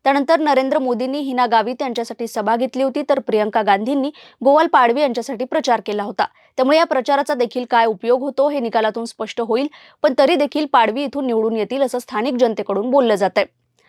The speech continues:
यानंतर मुंबई आणि कोकणातल्या जागांबद्दल बोलायचं झालं तर काँग्रेसनं उत्तर मध्य मुंबई आणि उत्तर मुंबई या मतदारसंघातून आपले उमेदवार दिले होते.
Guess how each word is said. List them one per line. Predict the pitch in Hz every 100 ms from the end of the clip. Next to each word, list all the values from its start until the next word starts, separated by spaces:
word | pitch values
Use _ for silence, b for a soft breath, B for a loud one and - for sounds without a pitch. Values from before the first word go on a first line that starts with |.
| b b
यानंतर | 240 254 285 320
मुंबई | 269 240 277
आणि | 302 302
कोकणातल्या | - 233 240 247 294
जागांबद्दल | 262 220 220 226 202 247
बोलायचं | 208 202 202 226
झालं | 214 220 254 320 B B B
तर | 311
काँग्रेसनं | 285 254 311 339 262 277 -
उत्तर | 233 - 285
मध्य | 226 208 262
मुंबई | 277 262 302
आणि | 320 302
उत्तर | 233 - 277
मुंबई | 269 226 202 262 b b b
या | 247 302
मतदारसंघातून | 311 226 226 233 233 226 220 269
आपले | 220 226
उमेदवार | 214 202 202 240
दिले | 240 240
होते. | 220 190